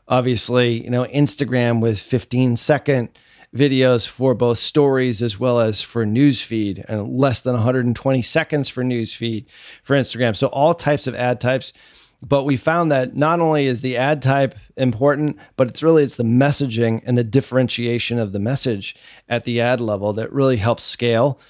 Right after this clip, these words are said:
to answer the question back from Cormac, but also to really continue to gain longevity for your campaigns as you scale up,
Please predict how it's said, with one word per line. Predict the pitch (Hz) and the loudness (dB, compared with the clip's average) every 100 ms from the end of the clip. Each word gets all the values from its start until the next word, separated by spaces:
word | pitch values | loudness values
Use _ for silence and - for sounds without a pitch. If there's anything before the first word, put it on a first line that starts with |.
| _ | _
to | - | -10
answer | 107 117 110 | -6 -6 -4
the | 110 | -6
question | - 104 - 101 | -2 -4 -4 -4
back | 101 104 | -4 -6
from | - 92 | -10 -10
Cormac, | - 160 165 - - - - | 0 2 2 -2 -18 -20 -6
but | - 139 | 0 2
also | 139 139 139 135 131 123 _ _ - | 2 0 0 2 4 0 _ _ -6
to | 123 | -2
really | 131 139 131 120 | 2 4 4 0
continue | - 120 120 - 147 131 127 117 | 0 0 0 2 2 4 2 -2
to | - 127 117 107 104 101 - _ _ | -4 -2 0 0 -2 -6 -14 _ _
gain | 110 117 107 101 101 - | -6 -2 0 0 -4 -4
longevity | 139 143 139 113 113 131 127 123 | 0 2 4 2 2 2 0 -2
for | 110 - | -4 -4
your | 113 101 | -2 -4
campaigns | 95 - 104 92 101 104 92 98 - - - - | -6 -6 -4 -4 -4 -4 -4 -8 -14 -20 -18 -4
as | 113 110 | -4 -2
you | 123 | -4
scale | - 131 117 | -2 0 0
up, | 107 98 | 0 -2